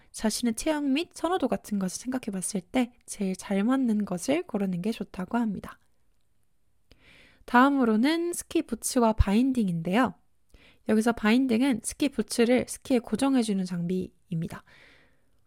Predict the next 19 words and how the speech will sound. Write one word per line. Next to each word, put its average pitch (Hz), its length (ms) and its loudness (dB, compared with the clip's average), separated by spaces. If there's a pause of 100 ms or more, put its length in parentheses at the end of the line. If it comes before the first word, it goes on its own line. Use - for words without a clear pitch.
(140)
부츠는 311 440 0
직접 226 300 0
신어보고 320 500 2
고르는 196 360 0
걸 185 100 -2
추천드리고요. 202 920 0 (320)
바인딩 247 540 4
같은 226 280 2
경우에는 202 600 2
안전과 202 400 2
직결되어 233 520 2
있기 196 160 -2
때문에 240 520 0
신체 330 300 -4
조건뿐만 226 800 0
아니라 220 420 0
스키 - 240 -4
스타일까지 302 840 0
고려해서 190 580 -2